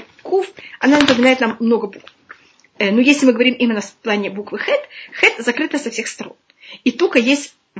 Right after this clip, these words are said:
выход только вниз. И на иврите Хет очень напоминает слово на иврите грех,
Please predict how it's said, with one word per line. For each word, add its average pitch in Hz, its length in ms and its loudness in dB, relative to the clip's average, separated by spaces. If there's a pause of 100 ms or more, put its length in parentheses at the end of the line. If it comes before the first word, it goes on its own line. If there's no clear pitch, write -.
(260)
выход 240 360 -2 (200)
только 254 280 -2
вниз. - 520 -10
И 233 80 0
на 240 100 4
иврите 285 500 0
Хет - 440 -4 (120)
очень 294 220 -2
напоминает 247 500 0
слово 240 220 0
на 214 140 -2
иврите 214 260 -10
грех, 262 400 -8